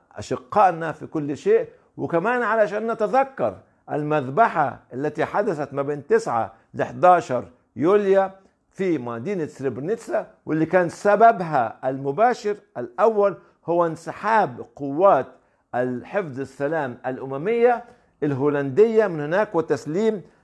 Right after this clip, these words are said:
هذه المدن إلى عصابات إرهابية لا تمثل الشعب الصربي، لكن تمثل مجموعة من الإرهابيين كلهم حكموا في م-، محكمة العدل الدولية،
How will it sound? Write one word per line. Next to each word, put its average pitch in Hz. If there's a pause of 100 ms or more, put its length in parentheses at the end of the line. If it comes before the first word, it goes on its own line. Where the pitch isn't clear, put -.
هذه 151 (100)
المدن 175 (440)
إلى 240 (340)
عصابات 165 (500)
إرهابية 143 (340)
لا 226
تمثل 196 (280)
الشعب 151
الصربي، 175
لكن 165
تمثل 175 (220)
مجموعة 170
من 151
الإرهابيين 135 (240)
كلهم 151 (100)
حكموا 147 (260)
في 196
م-، 123
محكمة 139 (200)
العدل 127
الدولية، 165